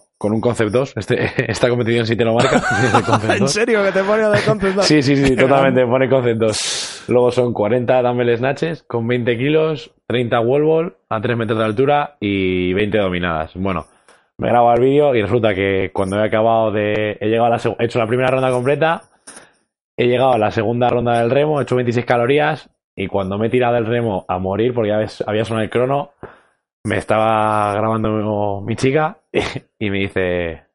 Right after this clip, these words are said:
Speaker 1: "No se ha grabado". Digo, "Me estás vacilando".
Speaker 2: ¿En
Speaker 1: O sea,
Speaker 2: serio?
Speaker 1: me estás vacilando.
Speaker 2: ¡Guau!
Speaker 1: Se ha quedado,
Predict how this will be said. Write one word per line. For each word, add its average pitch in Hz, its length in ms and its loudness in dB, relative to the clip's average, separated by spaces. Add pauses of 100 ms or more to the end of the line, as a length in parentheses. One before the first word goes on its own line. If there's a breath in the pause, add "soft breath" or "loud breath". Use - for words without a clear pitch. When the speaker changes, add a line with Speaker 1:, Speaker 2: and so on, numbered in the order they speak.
(140)
Speaker 1:
"No 104 180 -6
se 107 100 -2
ha - 20 0
grabado". 98 420 -2
Digo, 82 440 -8 (220)
"Me 95 120 -6
estás 95 160 -4
vacilando". 87 500 -4 (640)
Speaker 2:
¿En 147 80 -4
Speaker 1:
O 147 40 -4
sea, - 240 0
Speaker 2:
serio? 131 320 -2
Speaker 1:
me 104 120 -4
estás 113 160 2
vacilando. 104 460 0
Speaker 2:
¡Guau! 143 380 -2
Speaker 1:
Se 120 120 0
ha 120 60 2
quedado, 127 360 0